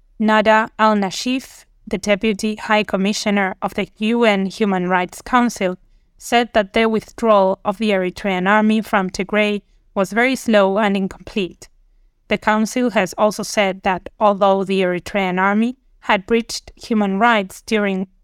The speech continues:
its stay in Tigray, the Eritrean government hasn't made any efforts to assume responsibility for these breaches.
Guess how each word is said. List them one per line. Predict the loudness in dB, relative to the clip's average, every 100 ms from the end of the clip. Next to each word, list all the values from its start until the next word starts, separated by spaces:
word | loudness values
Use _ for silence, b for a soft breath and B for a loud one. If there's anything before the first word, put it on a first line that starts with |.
| _
its | -12 -10
stay | -8 -2 0 0
in | -2 -2
Tigray, | -4 0 0 0 -4 _ _ _ _
the | 2
Eritrean | 2 2 0 0 2 4
government | 4 4 2 0 -2
hasn't | -4 -4 -2 -4 0
made | 0 0 -4 -4
any | 0 0 0
efforts | -2 -4 -6 -6 -10
to | -4
assume | -4 -4 -2 0 0
responsibility | -2 -2 -2 -2 -2 -2 -2 -4 -6
for | -4 -2 0
these | -2 -4
breaches. | -4 -4 -4 -8 -12 -14